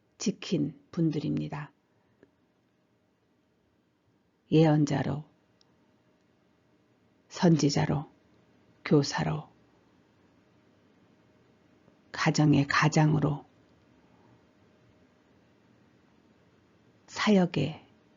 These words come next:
자리이든 어떤 자리에서든 성실하게 자신의 자리를 묵묵히 지킨 사람들입니다. 두 번째, 매 순간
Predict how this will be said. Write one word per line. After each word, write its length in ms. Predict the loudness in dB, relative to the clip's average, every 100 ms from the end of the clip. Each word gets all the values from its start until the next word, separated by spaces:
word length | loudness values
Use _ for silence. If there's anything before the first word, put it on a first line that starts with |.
| -12
자리이든 840 | -6 -2 0 0 -2 -2 -4 -6 -14 _ _ _ _ _
어떤 400 | -2 0 4 4
자리에서든 720 | 4 0 -2 -2 -6 -8 -12 -14 _ -20 -20 -12
성실하게 840 | 4 4 6 2 -2 -4 -10 -14 _ _ _ _ _ _ _ _ _ _
자신의 560 | -10 -4 -2 -2 -4 -8
자리를 580 | -8 -4 -4 -4 -6 -10 _ _ _ _ _ _ _ _ _ _ _ _ _ _ _ _ _
묵묵히 920 | -2 4 6 4 2 -6 -8 -8 -12 _
지킨 380 | -8 -2 -2
사람들입니다. 840 | -2 -4 -6 -6 -6 -6 -6 -12 -14 _ _ _ _ _ _ _ _ _ _ _ _ _ _
두 120 | -10 -2
번째, 560 | -2 -2 -6 -10 -10 _ _ _ _ _ _ _ _ _
매 200 | 2 2
순간 560 | 2 0 0 -2 -8